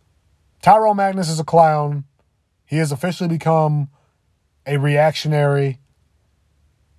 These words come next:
But I'm not fucking surprised. The YouTube landscape over the past few years, they, they, they yell into a void, right? Nobody fucking listens to them, so they go on their chitty-ass YouTube channels and say, "Hey, hey,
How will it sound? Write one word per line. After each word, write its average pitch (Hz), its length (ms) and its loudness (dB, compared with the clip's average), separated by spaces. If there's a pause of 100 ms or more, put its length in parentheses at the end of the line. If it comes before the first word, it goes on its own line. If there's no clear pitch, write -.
(1400)
But 147 140 0
I'm 151 100 2
not 147 160 4
fucking 143 260 2
surprised. 135 540 2
The 120 100 -2
YouTube 185 300 0
landscape 143 580 0
over 127 160 -6
the 113 60 -8
past 131 320 -2
few 127 80 -6
years, 117 420 -6 (680)
they, 117 120 -8 (120)
they, 160 140 -8
they 170 140 0
yell 247 300 6
into 170 220 0
a 135 80 2
void, 101 480 -8
right? 120 220 -2
Nobody 220 300 4
fucking 170 300 -2
listens 147 360 -2
to 139 80 -4
them, 139 120 -2
so 139 100 -6
they 135 80 -2
go 175 220 0
on 202 140 2
their 165 200 -2 (460)
chitty-ass 180 540 2
YouTube 156 280 -2
channels 139 400 -2
and 127 100 -6
say, 135 200 -2 (400)
"Hey, 143 580 -2 (2000)
hey, 185 320 -2